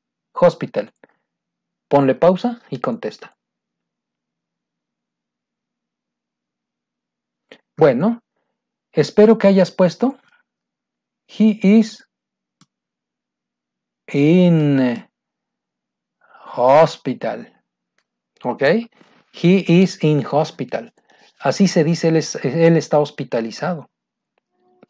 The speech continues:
Vas a decir, "¿Por qué no fue in the hospital?".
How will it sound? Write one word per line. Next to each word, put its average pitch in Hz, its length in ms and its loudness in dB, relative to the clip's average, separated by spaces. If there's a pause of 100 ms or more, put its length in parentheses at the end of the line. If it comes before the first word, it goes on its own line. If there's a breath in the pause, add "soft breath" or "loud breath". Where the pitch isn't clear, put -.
(760 soft breath)
Vas 160 220 2
a 170 80 6
decir, 156 300 0
"¿Por 165 200 -2
qué 220 160 4
no 208 360 4
fue - 320 -2
in 165 220 2
the 156 200 0
hospital?". 147 560 -6